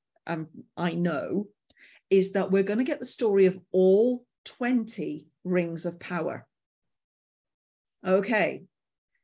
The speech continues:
So at some point, they gotta set up who these rings of power are gonna go to. We need the origin stories of these people. Is this Kamul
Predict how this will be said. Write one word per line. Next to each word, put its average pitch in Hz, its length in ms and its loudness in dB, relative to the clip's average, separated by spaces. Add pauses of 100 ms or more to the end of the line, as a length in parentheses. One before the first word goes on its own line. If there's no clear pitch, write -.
(120)
So 196 300 2
at 185 100 4
some 294 200 0
point, 359 200 0
they 330 60 -2
gotta 302 200 0
set 311 240 -2
up 277 240 -2 (500)
who 277 460 2
these 254 300 -4
rings 247 240 -2
of 247 80 -6
power 240 220 -6
are 226 60 -6
gonna 226 180 -4
go 220 300 0
to. 185 240 -4
We 202 140 -2
need 220 200 2
the - 100 -4
origin 175 380 -2
stories 180 400 0
of 175 60 -10
these 160 220 -6
people. 202 440 -6 (600)
Is 294 260 2
this 302 260 0
Kamul 247 920 4